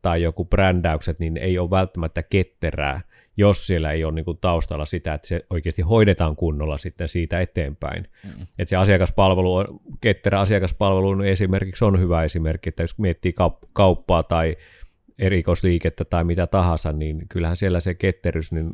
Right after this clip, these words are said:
Speaker 1: huomataan aika nopeasti, että onko se ketterää vai onko ne ihmiset töissä siellä
Speaker 2: Mm.
Speaker 1: niin kuin sen takia, että ne on töissä siellä. Että asiakaspalvelu on omalla tavallaan, niin kuin, ja moni paikkahan tunnistetaan myös siitä asiakaspalvelustaan, että miten siellä huomioidaan asiakkaita, ja se voi olla ketterää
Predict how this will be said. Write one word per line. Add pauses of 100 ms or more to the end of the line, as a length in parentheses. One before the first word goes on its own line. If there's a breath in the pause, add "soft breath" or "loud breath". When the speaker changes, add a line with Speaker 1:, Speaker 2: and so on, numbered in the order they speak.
Speaker 1:
huomataan
aika
nopeasti,
että
onko
se
ketterää
vai
onko
ne
ihmiset
töissä
siellä (340 loud breath)
Speaker 2:
Mm.
Speaker 1:
niin
kuin (220)
sen
takia,
että
ne
on
töissä
siellä. (880 soft breath)
Että
asiakaspalvelu
on (800)
omalla
tavallaan,
niin
kuin,
ja (380)
moni
paikkahan
tunnistetaan
myös
siitä
asiakaspalvelustaan,
että
miten
siellä
huomioidaan
asiakkaita,
ja
se
voi
olla
ketterää